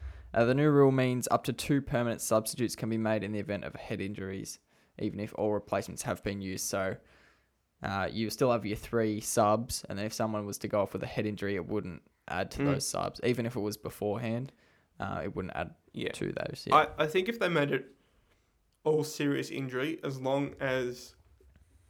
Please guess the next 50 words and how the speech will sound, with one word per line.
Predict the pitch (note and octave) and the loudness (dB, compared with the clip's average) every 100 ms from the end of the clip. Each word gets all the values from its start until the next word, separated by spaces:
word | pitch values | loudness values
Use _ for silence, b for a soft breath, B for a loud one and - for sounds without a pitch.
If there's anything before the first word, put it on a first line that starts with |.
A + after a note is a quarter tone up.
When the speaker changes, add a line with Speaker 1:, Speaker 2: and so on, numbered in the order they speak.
| _ _ _ _ _ _ - | _ _ _ _ _ _ -4
Speaker 2:
it | C#3+ | -2
was | C#3 | 2
understood | C#3 C3 - C#3+ | 2 2 -4 -2
that | C#3 - | 0 0
player | C#3 B2 | 0 0
couldn't | A#2+ - C#3+ - - | 0 -6 -6 -8 -16
start | - - - B2+ C#3 | -20 -8 -2 0 0
or | D3 | -2
couldn't | - D3 A#2+ | -4 -6 -8
play | - C#3 C#3+ | -4 0 0
the | D3 | 0
next | D3+ D#3 | -2 -4
week, | G3+ C#4 - | -6 -8 -8
Speaker 1:
Mm. | A2 G#2 F#2+ - - | -6 -4 -6 -10 -6
Speaker 2:
I | - | -4
think | C#3 F#3 | -2 0
that'd | F3+ C#3 | 0 2
be | |
all | B2 | 4
right. | C#3+ C3+ - | 4 4 0
And | C3 B2+ | -2 0
then | B2+ | -2
you | C3 B2+ | -2 -2
get | C#3 | -2
around | B2 B2+ B2 | 2 2 2
that | B2 - b b b b - | 0 -2 b b b b -4
Speaker 1:
But | - | 2
Speaker 2:
people | C#3 | 6
Speaker 1:
some | C#3 | 6
of | |
those | D#3 | 6
Speaker 2:
pushing | A2 C3 | 4 2
for | |
Speaker 1:
things | A2+ A2+ | 0 2
Speaker 2:
the | |
Speaker 1:
you | G#2+ | 2
don't, | C3 | 4
Speaker 2:
five. | C3+ C3+ - - _ | 4 0 -6 -18 _
Huh? | C#3+ E3+ | 0 0
Speaker 1:
it's | - A#2+ - | 0 -4 0
really | A2+ C3 D3 C3 | 4 8 8 6
tough | - A2+ A2+ - | 4 4 2 0
to | A2 | -2
tell | G#2+ G#2 G#2 | 2 4 2
with | G#2 | 0
those | F2 F#2 - | -2 -2 -2
things. | A2+ A2 | -4 0
Like, | G#2+ G#2 | 0 2
even | B2 C#3+ C#3 | 2 2 0
if, | C3+ - | -2 -8